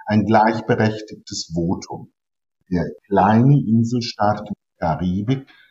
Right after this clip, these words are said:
hat eine Stimme, die genau dasselbe Gewicht hat wie, äh, die ehemalige Kolonialmacht Frankreich. Wenn man jetzt aber genauer hinschaut, sehen wir doch eine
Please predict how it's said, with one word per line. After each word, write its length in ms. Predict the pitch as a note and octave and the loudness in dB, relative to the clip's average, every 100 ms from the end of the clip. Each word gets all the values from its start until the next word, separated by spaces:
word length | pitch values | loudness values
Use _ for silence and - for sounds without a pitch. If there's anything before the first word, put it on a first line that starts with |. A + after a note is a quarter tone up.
| - | -4
hat 220 | G#2 G#2+ | -4 -2
eine 240 | F#2+ F#2+ | -4 -2
Stimme, 400 | F#2 - A2 B2 | -2 0 2 2
die 140 | A2+ F#2 | 0 -4
genau 340 | F#2+ F#2 G2 | 0 4 4
dasselbe 500 | G#2+ G2 F#2+ F#2+ F#2 | 2 -4 -2 -2 -2
Gewicht 560 | D#2 D#2+ F2 G2+ - - | -6 -8 -8 -10 -12 -4
hat 260 | G#2 G#2 - _ _ _ | -4 -4 -12 _ _ _
wie, 720 | F2+ F2 G2 G2 G2 G2+ - | -12 -4 0 2 2 2 -2
äh, 420 | F2 F2+ F2 E2+ E2 - - - - | -2 -2 0 -2 -4 -10 -20 -20 -10
die 160 | G2 F#2+ | -6 -4
ehemalige 640 | F#2 F#2+ F#2+ F2+ F#2 E2 - | 0 2 2 2 2 -2 -4
Kolonialmacht 840 | G2+ F2 F2 E2+ E2+ F2 F2 - | -4 -2 0 0 2 0 -2 -6
Frankreich. 760 | - - C3 - - - _ _ _ _ _ _ _ - | -8 -6 -6 -10 -20 -20 _ _ _ _ _ _ _ 0
Wenn 140 | A#2 | 4
man 140 | A#2 A2+ | 6 4
jetzt 160 | - | 2
aber 160 | A2+ G2+ | 0 2
genauer 460 | G#2+ A2 B2+ C3+ A2 | 4 6 6 4 2
hinschaut, 480 | G2+ G2+ G#2+ G2+ | 0 0 0 0
sehen 380 | G#2+ A2 A#2 A2 | 0 2 2 2
wir 120 | A2 G#2 | 0 0
doch 240 | G#2 G#2 | -2 -2
eine 560 | - G2+ G2 G2 G2 | 0 2 2 0 -4